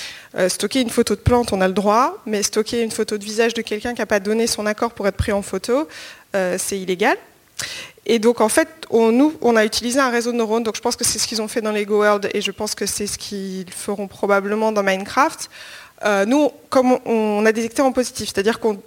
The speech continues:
tout ce qui n'était pas des plantes, on, on dégage. Donc en fait, on a la chance d'avoir un réseau qui est assez puissant pour nous dire qu'est-ce qui est une plante. Et donc tout ce qui n'est pas une plante,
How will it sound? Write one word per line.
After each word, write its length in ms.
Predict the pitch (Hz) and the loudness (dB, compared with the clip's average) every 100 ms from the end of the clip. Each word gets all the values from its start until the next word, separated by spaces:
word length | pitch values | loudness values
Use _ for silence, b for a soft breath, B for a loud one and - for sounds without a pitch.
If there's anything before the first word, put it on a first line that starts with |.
| - | -2
tout 140 | 320 | 0
ce 60 | - | 2
qui 80 | |
n'était 200 | 269 254 | 2 2
pas 100 | 254 | 2
des 100 | 240 | 2
plantes, 260 | 240 269 277 | 2 2 2
on, 120 | 247 233 | 2 2
on 60 | |
dégage. 420 | 226 214 185 185 - _ b b b b - | 0 2 0 -2 -6 _ b b b b -2
Donc 180 | 208 220 | 2 2
en 100 | 208 | 2
fait, 360 | - 262 277 | 4 2 2
on 100 | 233 | 2
a 60 | 214 | 4
la 100 | 202 | 4
chance 260 | 214 254 240 | 4 2 4
d'avoir 240 | 220 214 | 4 4
un 80 | 208 | 2
réseau 260 | 220 220 240 | 2 0 0
qui 140 | 233 | -2
est 120 | - | 0
assez 300 | 233 - 277 | 2 2 0
puissant 380 | 240 254 - 262 | -4 -2 0 0
pour 180 | 254 226 | -2 0
nous 100 | 226 | 0
dire 260 | 220 233 - | 0 -2 -2
qu'est-ce 180 | 220 | -8
qui 120 | - 220 | -2 -2
est 100 | - | -2
une 220 | 208 202 | -6 -6
plante. 440 | - 233 339 - - B B | 2 4 4 -2 -16 B B
Et 20 | 196 | -2
donc 140 | 208 | -2
tout 100 | 247 | -2
ce 80 | - | 0
qui 80 | 247 | 2
n'est 120 | 220 | 4
pas 120 | 214 | 4
une 160 | 214 214 | 2 2
plante, 480 | 254 269 311 - | 2 2 0 -6